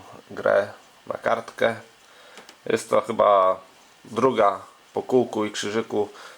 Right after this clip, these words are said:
najbardziej popularna gra właśnie na kartkę.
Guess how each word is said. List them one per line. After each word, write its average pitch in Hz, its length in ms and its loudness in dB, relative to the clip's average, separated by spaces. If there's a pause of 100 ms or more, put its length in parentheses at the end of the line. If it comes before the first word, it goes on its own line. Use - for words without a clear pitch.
(160)
najbardziej 107 420 2
popularna 101 600 0
gra 120 420 0 (720)
właśnie - 300 -2
na 87 200 2
kartkę. 113 600 2